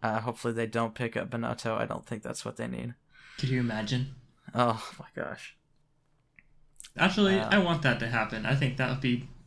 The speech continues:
Speaker 2: hilarious.
Speaker 1: That, that would be really funny, actually, yeah.
Speaker 2: <laughs>
Speaker 1: But, yeah, we'll see. And also, I forgot to include this on news, but we did just hear a couple days ago that, uh, the Saudi Arabia Grand Prix will be the season opener, uh,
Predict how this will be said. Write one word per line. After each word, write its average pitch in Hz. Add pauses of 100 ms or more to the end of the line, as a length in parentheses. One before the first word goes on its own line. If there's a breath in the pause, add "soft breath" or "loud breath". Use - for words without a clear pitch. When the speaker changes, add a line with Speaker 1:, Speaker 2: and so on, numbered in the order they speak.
(180)
Speaker 2:
hilarious. 131
Speaker 1:
That, -
that 131
would 139
be 139
really 127
funny, 127 (100)
actually, -
yeah. 139
Speaker 2:
<laughs> -
Speaker 1:
But, -
yeah, -
we'll -
see. -
And 139
also, 151
I 123
forgot 120
to 120
include 120
this 123
on 123
news, 123
but -
we 120
did 120
just -
hear 156 (380 loud breath)
a -
couple 127
days 127
ago 120
that, 107
uh, 104
the 117
Saudi 127
Arabia 123
Grand 110
Prix 117
will 117
be 117
the 110
season 113
opener, 110
uh, 110